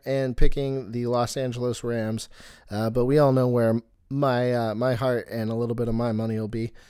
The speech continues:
Next, we have Minnesota at Dallas, with Dallas giving up two and a half points. Johnny has chosen Dallas here, and, uh, Marty's contesting that.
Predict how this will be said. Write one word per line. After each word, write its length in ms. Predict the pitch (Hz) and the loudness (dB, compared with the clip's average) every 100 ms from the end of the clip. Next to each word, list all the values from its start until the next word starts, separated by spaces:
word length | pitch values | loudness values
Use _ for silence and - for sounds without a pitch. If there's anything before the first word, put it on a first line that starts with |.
| - _ _ - | -20 _ _ 2
Next, 260 | 202 214 - | 4 4 0
we 140 | 185 | 2
have 640 | 160 170 165 156 147 - - - | 4 6 8 6 4 -2 -16 -6
Minnesota 840 | 160 180 170 - - 185 165 160 - _ | 2 4 4 2 6 6 8 6 2 _
at 400 | 156 180 - 131 | 0 0 -2 -2
Dallas, 580 | 160 131 127 156 196 - | 2 4 6 4 2 0
with 220 | 147 - | -2 2
Dallas 680 | 165 160 175 165 160 - - - | 4 6 8 6 4 0 -4 -6
giving 300 | - 165 170 | 0 2 4
up 160 | 160 - | 4 2
two 180 | - 185 | 0 2
and 80 | 180 | 2
a 60 | |
half 320 | 160 156 - | 2 -2 -4
points. 580 | - 175 165 - - - - _ _ _ 139 | 4 6 6 0 -6 -6 -10 _ _ _ -2
Johnny 320 | 165 170 175 | 2 4 2
has 100 | 160 | 0
chosen 520 | - 180 160 156 147 | 0 0 2 0 -2
Dallas 440 | 135 156 160 156 - | 4 6 6 4 -2
here, 380 | 123 151 147 180 - - - - | -4 0 0 0 -8 -20 -20 -10
and, 560 | 139 139 139 143 143 147 - | 0 2 4 2 0 -4 -4
uh, 420 | 143 151 156 156 | -2 0 2 0
Marty's 480 | 165 151 175 180 180 | 0 2 2 2 -2
contesting 600 | - 185 170 131 - 107 | -4 -2 -2 -2 -4 -4
that. 240 | 104 80 | -4 -8